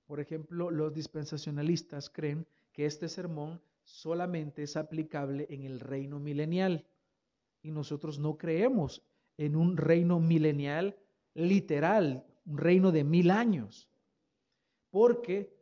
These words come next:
hay un problema. Más adelante el Señor dice, "Bienaventurados cuando sean perseguidos",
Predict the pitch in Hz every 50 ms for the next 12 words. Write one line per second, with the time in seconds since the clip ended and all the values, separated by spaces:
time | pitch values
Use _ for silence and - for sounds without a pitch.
0 | _ _ _ 143 160 196 208 208 185 - 190 180 170 170 170 220 269 269 208 139
1 | 127 139 165 175 185 202 196 185 170 170 196 226 220 - 202 175 - - 160 156
2 | 160 175 202 214 - - - _ _ _ _ - 180 208 - - 226 208 180 165
3 | 180 175 175 170 160 165 165 151 - 151 151 160 190 233 262 240 180 180 - -
4 | - _ _ _ _ _ _ _ _ _ _ _ _ _ _ _ - 175 175 165
5 | 165 - - 180 185 208 214 208 - - _ _ _ _ _ _ - 208 196 190
6 | - - 160 147 147 196 247 285 247 185 123 117 - - - _